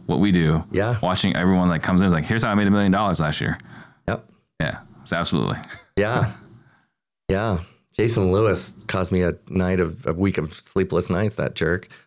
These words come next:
Speaker 2: <laughs> No, not really. But he, you know, yeah, I mean, it's, it's an inspiring place to, to work. And, and I, I, I get so excited and proud of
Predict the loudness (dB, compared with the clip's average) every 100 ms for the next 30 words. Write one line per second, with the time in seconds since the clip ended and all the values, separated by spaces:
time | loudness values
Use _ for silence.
0 | -4 0 0 0 -2 -2 -2 -2 -4 -4
1 | -2 0 0 0 0 0 0 2 2 2
2 | 2 0 0 2 2 2 0 0 2 2
3 | 2 0 -2 -6 -10 _ _ _ _ _
4 | _ -4 0 2 0 0 0 2 0 2
5 | 0 0 -2 -2 -8 _ _ -2 2 2
6 | 2 0 -2 -2 0 0 2 2 2 0
7 | 0 0 0 0 2 2 2 0 -6 -20
8 | -20 _ _ _ _ -4 -2 0 2 2
9 | 2 2 -2 -6 -12 -4 0 2 2 0
10 | -2 -8